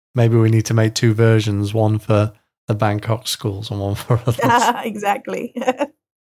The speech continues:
Speaker 1: That's really brilliant. And I think it's a valuable piece of advice. And on a smaller scale, I've had experience with that in the past as well.
Speaker 2: Yeah, exactly.
Speaker 1: Hosting a conference, bringing in speakers, funding their trip by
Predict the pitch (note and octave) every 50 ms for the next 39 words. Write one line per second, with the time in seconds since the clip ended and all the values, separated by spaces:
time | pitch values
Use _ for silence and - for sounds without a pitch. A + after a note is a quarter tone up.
0 | _ _ _ _ - D#3 - - F#3 F3+ F3+ F3 D#3 C#3 - C3+ B2+ B2+ A#2+ A2
1 | G#2 G#2+ - A#2 B2+ C#3 B2+ - - E3 E3+ F3 - F3 E3 - - B2+ A#2+ C3+
2 | C3 C3 C3+ C3+ C3+ C3 B2 B2 A#2 A2+ - A#2+ A2 - - A2 A#2 A#2 A2+ -
3 | B2+ C3 D3 D#3+ D#3+ - - - - _ _ _ _ _ - C3+ C3 C3+ C3+ C3+
4 | B2 - - D3+ D3+ D#3 D#3+ D#3 - - - C#3+ C#3+ C#3 B2+ A#2 - B2+ A#2+ A2+
5 | - - - - A#2 A#2 A#2+ A#2 A#2 - A2 A2 G#2+ - - A#2+ G#2+ - - G#2
6 | - - - G#2 G2+ G#2 G#2 A2 G#2+ G2+ G2 G#2 - _ - C4+ C#4 C#4+ D4 D4
7 | C#4+ C4+ C4 - A3+ A#3 B3+ - _ A3 G#3+ G3+ G3+ G#3 G#3+ - _ _ _ -
8 | - C#3+ B2+ - - C#3 C3 A#2 - - C#3+ C#3 C#3 C3 - D3 C#3+ C#3 C#3 C3+
9 | - - - C3+ C3 C3 C3 B2+ A#2+ - - - C3 B2 A#2+ A#2 - C3+ B2+ A#2
10 | A#2 - - - C3+ C#3 C#3 C#3 B2+ B2 A#2+ A#2+ A#2 A#2+ - - B2 A#2+ - _
11 | - A2+ A2 A2 A2 A2 A2 A2 A2+